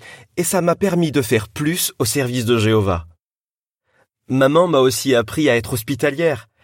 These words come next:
et grâce à ça, j'ai pu faire la connaissance de frères et de sœurs extraordinaires que je pouvais imiter.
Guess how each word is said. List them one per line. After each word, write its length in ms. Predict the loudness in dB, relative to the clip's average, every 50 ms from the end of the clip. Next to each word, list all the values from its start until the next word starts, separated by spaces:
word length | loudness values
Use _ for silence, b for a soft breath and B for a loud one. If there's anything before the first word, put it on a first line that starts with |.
| B B B B B B B _
et 100 | -2 -2
grâce 300 | -2 0 -2 -2 -2 0
à 80 | -2 -2
ça, 260 | 0 0 0 0 0
j'ai 180 | 0 0 -2 -2
pu 120 | -4 -6
faire 240 | -8 -6 -6 -4 -2
la 120 | -2 -2
connaissance 640 | -2 -2 -2 -2 -2 -2 -2 -2 -2 -2 -2 -2 -4
de 140 | -2 -2 -2
frères 460 | -2 -4 -4 -2 0 0 0 -2 -2 -2
et 120 | -2 -2
de 140 | 0 -2 -4
sœurs 260 | -2 -2 -2 0 0
extraordinaires 1080 | 0 -2 -2 -4 -8 -4 0 2 2 2 2 0 -2 -2 0 2 2 2 0 -2 -6 -8
que 120 | -4 -2 0
je 120 | 0 0
pouvais 440 | -2 -2 -2 -4 -2 0 0 0 0 0
imiter. 580 | 0 0 0 0 0 -2 -4 -8 -8 -8 -10